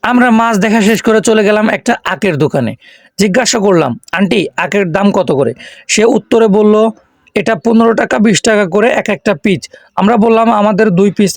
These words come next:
আখ প্যাক করে দেন।" তো খুব তাড়াতাড়ি দেখতে পাচ্ছেন সে আমাদের আখ প্যাক করে দিল। আমরা তাদের পেমেন্টটা ক্লিয়ার করলাম,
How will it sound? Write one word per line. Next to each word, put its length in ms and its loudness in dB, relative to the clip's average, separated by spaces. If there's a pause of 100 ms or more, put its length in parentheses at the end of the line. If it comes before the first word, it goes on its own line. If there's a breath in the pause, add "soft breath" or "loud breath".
(120)
আখ 200 -4 (160)
প্যাক 220 -2
করে 160 0
দেন।" 160 0 (360 soft breath)
তো 120 0
খুব 200 -2 (100)
তাড়াতাড়ি 380 0
দেখতে 280 -2
পাচ্ছেন 340 0
সে 200 0
আমাদের 380 0 (320 loud breath)
আখ 220 -6
প্যাক 200 -2
করে 160 0
দিল। 180 0 (180)
আমরা 180 -4
তাদের 340 0
পেমেন্টটা 420 2
ক্লিয়ার 380 -2
করলাম, 320 0